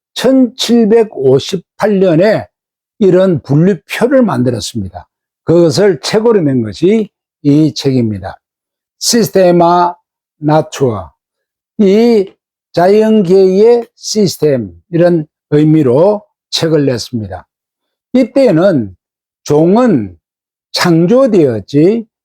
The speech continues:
변화하지 않는다라고 이야기했습니다.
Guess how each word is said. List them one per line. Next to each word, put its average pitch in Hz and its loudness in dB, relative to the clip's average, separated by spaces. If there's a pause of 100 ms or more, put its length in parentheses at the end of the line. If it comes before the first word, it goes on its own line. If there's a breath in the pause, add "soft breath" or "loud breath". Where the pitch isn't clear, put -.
(120)
변화하지 165 0
않는다라고 156 0 (180)
이야기했습니다. 113 -4